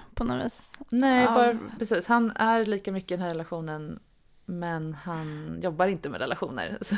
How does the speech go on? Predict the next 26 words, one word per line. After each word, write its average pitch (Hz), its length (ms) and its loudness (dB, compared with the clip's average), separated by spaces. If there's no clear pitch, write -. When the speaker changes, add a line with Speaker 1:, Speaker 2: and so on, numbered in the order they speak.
Speaker 2:
det 180 100 4
Speaker 1:
Nej, 254 200 10
Speaker 2:
blir 226 80 8
liksom 196 240 4
Speaker 1:
exakt. 185 180 4
Speaker 2:
inte 330 140 12
riktigt 330 380 8
Speaker 1:
<laughs> 208 60 6
Speaker 2:
samma, 170 360 4
eh, 196 100 -4
han - 100 -6
har 196 40 0
inte 180 140 -4
samma 160 180 -6
chans, - 380 -8
helt - 180 -14
enkelt. - 120 -6
Speaker 1:
Nej. 220 280 2
Nej, 247 140 6
det 254 100 4
är 247 60 4
viktigt 240 360 0
att 214 100 -4
påminna 214 420 2
sig - 180 -4
om. - 160 -8